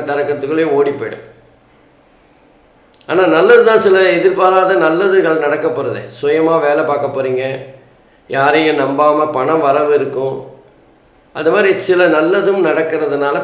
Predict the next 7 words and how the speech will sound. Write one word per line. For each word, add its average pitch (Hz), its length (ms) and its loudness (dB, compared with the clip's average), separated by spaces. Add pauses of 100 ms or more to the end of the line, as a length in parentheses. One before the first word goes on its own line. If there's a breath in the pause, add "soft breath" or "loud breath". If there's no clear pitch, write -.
பெரிய 151 300 -2
அளவுல 147 340 0
உங்களுக்கு 139 340 -4 (120)
பாதிப்பு 143 380 -2
இருக்காது. 135 380 -4 (840)
சமாளிச்சிருவீங்க, 190 720 2 (160)
கவலைப்படாதீங்க. 135 680 -2